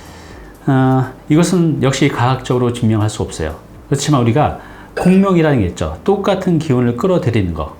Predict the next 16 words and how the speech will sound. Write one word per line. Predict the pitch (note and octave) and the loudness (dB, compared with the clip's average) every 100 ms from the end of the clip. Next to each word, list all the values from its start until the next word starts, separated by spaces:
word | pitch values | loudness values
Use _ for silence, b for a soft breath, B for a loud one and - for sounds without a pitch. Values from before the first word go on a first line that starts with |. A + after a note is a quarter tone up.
| - | -2
그래서 | E3+ | 0
내가 | B2 A#2 C#3 B2 - - | 2 2 0 -2 -6 -16
거울을 | - C3 D3 C#3+ | -2 2 4 2
보면서 | B2 G#2+ G2 F#2 G3 - B B B | 2 0 0 0 -2 -4 B B B
웃는 | D3+ F3 F#3 | 2 4 4
모습을 | C3+ A2+ A#2+ A#2 A#2 G#2+ - | 2 2 0 2 2 0 -4
내 | A2 A#2+ A2+ A#2+ | 0 2 2 0
세포에 | - G3+ - C#3+ | -4 -4 0 0
각인시키는 | - G2 G#2+ G2 - B2 | 0 0 0 -2 -4 -2
거 | G2+ | -2
하고 | E2 F2 E3+ - - B B B | -4 -4 -4 -6 -18 B B B
매일 | B2+ C#3+ D3 | 2 4 4
찌푸린 | D3 A3 - F#3+ F3 | 0 -6 -4 -2 0
얼굴로 | A#2 A2+ A2+ A2+ G#2 - - | 0 2 2 2 -2 -8 -6
거울을 | A#2+ A#2+ A2+ | 0 0 0
보면서 | G#2+ G2 G2 D#3 A3 | 0 -2 0 -2 -2